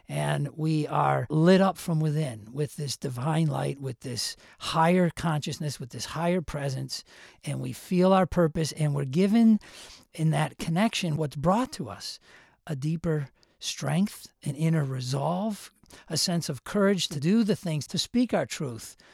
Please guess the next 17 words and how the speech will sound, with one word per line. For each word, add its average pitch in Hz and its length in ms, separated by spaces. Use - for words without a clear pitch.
to 147 400
take 240 320
the 175 160
actions 135 480
that 143 160
we 147 140
know 143 400
are 143 180
so 196 260
important 170 360
to - 140
take 160 200
right 135 180
now 131 220
in 123 80
our 117 120
world, 113 400